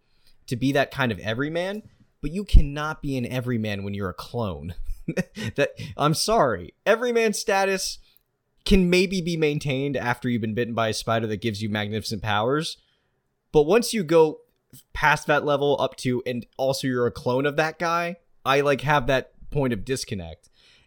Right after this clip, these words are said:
And I, I really do think the more successful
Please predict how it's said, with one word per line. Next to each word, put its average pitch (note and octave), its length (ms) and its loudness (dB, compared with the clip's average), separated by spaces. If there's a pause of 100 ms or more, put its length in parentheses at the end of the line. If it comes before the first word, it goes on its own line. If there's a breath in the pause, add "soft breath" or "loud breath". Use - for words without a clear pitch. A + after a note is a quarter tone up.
And B2 400 0 (600)
I, D3 280 4 (120)
I C#3+ 80 4
really D#3 340 6
do E3 200 -2
think D#3 240 -2
the C#3+ 80 2
more B2+ 340 2
successful A#2+ 920 -2